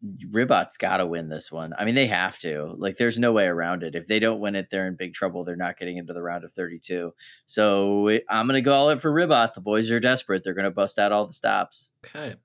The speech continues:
Speaker 2: Uh, next up, we've got the Spider-Man meme come to life, Scorpios versus Sawblaze.
Speaker 1: Why is this fight happening? It's the dumbest
Speaker 2: <laughs>
Speaker 1: idea ever. Nobody actually wants this. I, I actu-,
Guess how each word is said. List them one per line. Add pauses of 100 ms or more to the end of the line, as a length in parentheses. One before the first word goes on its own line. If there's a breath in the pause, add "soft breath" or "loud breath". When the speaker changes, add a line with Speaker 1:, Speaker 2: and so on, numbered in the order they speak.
(560)
Speaker 2:
Uh,
next
up,
we've
got
the
Spider-Man
meme
come
to
life,
Scorpios
versus
Sawblaze. (460)
Speaker 1:
Why
is
this
fight
happening? (320 loud breath)
It's
the
dumbest
Speaker 2:
<laughs>
Speaker 1:
idea
ever.
Nobody
actually
wants
this. (400 soft breath)
I,
I
actu-,